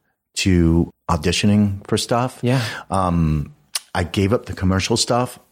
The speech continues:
Speaker 1: I just, when it comes to, I mean, that's not really fulfilling for me.
Speaker 2: Yeah.
Speaker 1: I, I want, I'd love the money.
Speaker 2: Yeah, of course.
Speaker 1: Honestly.
Speaker 2: Yeah,
Speaker 1: But
Speaker 2: okay.
Speaker 1: I really don't wanna drive to Santa Monica at three o'clock and do, like,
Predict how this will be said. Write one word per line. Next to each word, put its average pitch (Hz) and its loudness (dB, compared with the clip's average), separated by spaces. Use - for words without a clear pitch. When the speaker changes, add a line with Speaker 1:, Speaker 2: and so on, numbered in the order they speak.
Speaker 1:
I 92 -6
just, 101 0
when 120 2
it 117 -2
comes 131 2
to, - 0
I 156 2
mean, 160 2
that's 147 0
not 131 0
really 120 2
fulfilling 117 2
for - -2
me. 143 4
Speaker 2:
Yeah. 117 2
Speaker 1:
I, 101 2
I - 0
want, 98 0
I'd 87 -2
love 92 0
the 71 -12
money. 82 0
Speaker 2:
Yeah, 120 0
of - -16
course. 120 0
Speaker 1:
Honestly. 107 0
Speaker 2:
Yeah, 127 0
Speaker 1:
But 104 2
Speaker 2:
okay. 107 -2
Speaker 1:
I - 0
really 113 2
don't 104 0
wanna 98 2
drive 92 0
to 87 -6
Santa 90 2
Monica 82 0
at 78 -4
three 87 0
o'clock 80 0
and 80 0
do, 78 2
like, 73 0